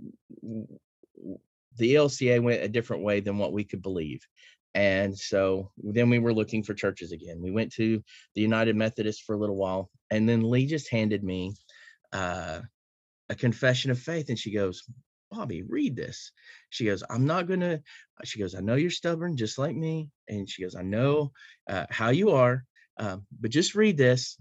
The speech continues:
And if you agree with it, um,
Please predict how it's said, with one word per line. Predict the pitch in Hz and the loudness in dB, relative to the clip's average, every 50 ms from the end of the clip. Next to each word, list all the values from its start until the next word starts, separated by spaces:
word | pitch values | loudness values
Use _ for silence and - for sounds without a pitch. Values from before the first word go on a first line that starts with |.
| 120 - | -16 -12
And | 95 101 | -8 -8
if | 95 95 - | -8 -4 0
you | 107 107 | 0 0
agree | 104 107 113 127 160 208 247 | 0 0 2 4 4 6 6
with | 226 170 113 101 104 | 6 6 4 4 2
it, | 107 - - - _ _ _ _ _ _ _ _ _ _ - | 0 -4 -4 -8 _ _ _ _ _ _ _ _ _ _ -4
um, | 107 104 98 95 92 92 95 98 101 | -2 0 0 0 0 0 -2 -4 -8